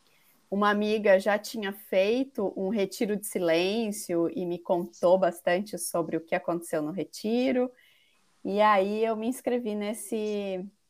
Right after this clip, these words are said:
nesse curso de mindfulness de oito semanas. E quando eu comecei a praticar, comecei a fazer os exercícios e frequentar as aulas,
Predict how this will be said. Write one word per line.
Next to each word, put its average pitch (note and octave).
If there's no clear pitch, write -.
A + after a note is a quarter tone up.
nesse E3+
curso G#3+
de A3+
mindfulness F#3
de F#3
oito F3+
semanas. D#3
E -
quando G#4
eu B4
comecei D4+
a -
praticar, G3+
comecei E3+
a A3+
fazer F3
os F3
exercícios E3+
e E3
frequentar E3
as G3+
aulas, G#3+